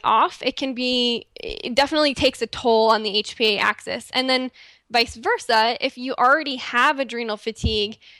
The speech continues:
you're basically more open to developing digestive issues and overgrowths of bacteria because your immune system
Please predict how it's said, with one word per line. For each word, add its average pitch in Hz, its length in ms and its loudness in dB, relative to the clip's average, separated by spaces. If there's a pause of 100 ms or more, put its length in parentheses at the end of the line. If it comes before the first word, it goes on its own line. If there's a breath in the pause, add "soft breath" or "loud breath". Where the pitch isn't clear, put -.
(140)
you're 254 360 0 (260)
basically 294 540 0
more 233 500 0
open 240 400 2
to 247 180 -8
developing 214 800 0
digestive 202 560 -4
issues 220 400 -2
and 214 140 0
overgrowths 220 580 2
of 202 80 -6
bacteria 208 720 2
because 233 720 2
your 214 180 0
immune 247 420 -2
system 208 580 -4